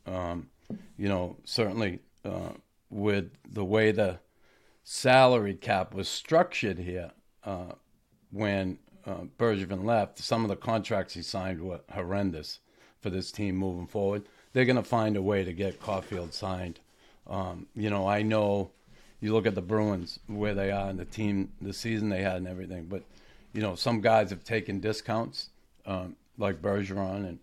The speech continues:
Marchand, to, um, you know,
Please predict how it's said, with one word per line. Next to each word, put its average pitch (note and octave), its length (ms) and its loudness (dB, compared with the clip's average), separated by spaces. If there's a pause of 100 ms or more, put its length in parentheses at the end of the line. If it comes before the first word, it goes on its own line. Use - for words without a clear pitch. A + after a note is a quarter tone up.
Marchand, G2 680 -2 (380)
to, F#2+ 380 -6 (280)
um, F2 300 -12 (240)
you A2 100 0
know, F2 180 -2